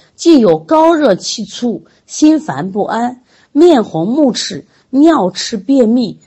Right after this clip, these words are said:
苔黄脉数等实热见证，又见什么？口渴隐隐、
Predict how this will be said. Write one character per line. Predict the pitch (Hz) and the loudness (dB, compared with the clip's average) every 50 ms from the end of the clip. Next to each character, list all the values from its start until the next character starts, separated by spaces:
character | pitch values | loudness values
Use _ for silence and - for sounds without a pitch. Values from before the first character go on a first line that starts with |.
| _ _ _ _ | _ _ _ _
苔 | - - - 269 277 277 262 | -14 -8 -4 -2 -2 -2 -2
黄 | 226 160 131 131 151 202 | -4 -6 -10 -8 -6 -4
脉 | 220 254 311 330 302 247 220 | -2 0 0 0 0 -2 -4
数 | 196 - - 294 262 196 | -4 -4 -4 -4 -4 -4
等 | - - 131 110 - _ _ _ | -4 -6 -8 -12 -12 _ _ _
实 | - - - - - 160 165 | -12 -8 -8 -6 -4 -4 -4
热 | 196 214 226 196 151 | -4 0 0 0 0
见 | 143 - 156 139 117 117 | -2 -4 -10 -12 -12 -12
证， | 127 131 113 113 - _ _ _ _ _ _ | -12 -14 -14 -16 -20 _ _ _ _ _ _
又 | - 294 403 381 320 240 | 0 2 4 4 4 2
见 | - - 233 190 160 | 2 2 0 0 -2
什 | - - 127 131 | -4 -10 -12 -12
么？ | 120 107 - _ _ _ _ _ | -12 -14 -16 _ _ _ _ _
口 | - - - 170 165 185 214 | -12 -4 0 2 2 2 2
渴 | 196 - - - 143 135 | 0 -2 -6 -4 -4 -2
隐 | 131 135 135 143 160 180 170 | -2 -2 -2 -2 -2 -2 -2
隐、 | 151 135 127 127 127 131 135 147 151 147 | -2 -4 -4 -6 -8 -6 -6 -4 -4 -6